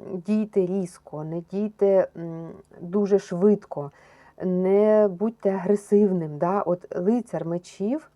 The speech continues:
він завжди рубає з плеча, і він завжди різко каже все в лоб. От як є, він каже, він не, ем,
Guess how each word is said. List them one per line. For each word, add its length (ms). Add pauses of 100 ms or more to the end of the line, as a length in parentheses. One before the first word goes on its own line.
він 300
завжди 680 (240)
рубає 540
з 80
плеча, 600 (360)
і 100
він 220
завжди 440
різко 540
каже 480
все 360
в 140
лоб. 400 (340)
От 200
як 360
є, 200
він 160
каже, 300
він 240
не, 240 (420)
ем, 480